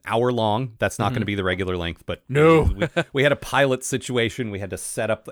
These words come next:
Speaker 1: uh, like, the setting and the characters and everything, so it's a little longer. But it came together so well, you
Speaker 2: Yeah.
Speaker 1: guys. Like, we put together a pretty decent script, and then we heard the performers, and it's one of those things where the performers, each one of them just elevates the words. And it's like, "Oh, man, this is,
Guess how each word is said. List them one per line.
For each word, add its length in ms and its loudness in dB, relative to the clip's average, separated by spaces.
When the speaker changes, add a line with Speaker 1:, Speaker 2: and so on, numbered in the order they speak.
Speaker 1:
uh, 140 -20
like, 220 -8
the 80 -8
setting 440 0
and 100 -6
the 100 -6
characters 500 0
and 60 -2
everything, 260 -4
so 100 -10
it's 100 -10
a 40 -10
little 180 -4
longer. 400 -2
But 260 -2
it 100 -6
came 220 -4
together 240 -4
so 640 -6
well, 280 -6
you 140 -16
Speaker 2:
Yeah. 140 -6
Speaker 1:
guys. 260 -16
Like, 240 -6
we 100 0
put 180 -2
together 280 0
a 40 0
pretty 220 -2
decent 380 -6
script, 340 -4
and 160 -8
then 80 -4
we 100 -4
heard 320 -2
the 80 -8
performers, 600 -4
and 300 -10
it's 160 -12
one 100 -4
of 60 -4
those 160 -4
things 180 -6
where 80 -4
the 80 -8
performers, 600 -8
each 200 -10
one 120 -4
of 80 -6
them 100 -4
just 240 -10
elevates 460 -4
the 100 -8
words. 460 -8
And 160 -10
it's 140 -12
like, 160 -12
"Oh, 160 -8
man, 360 -14
this 200 -10
is, 240 -10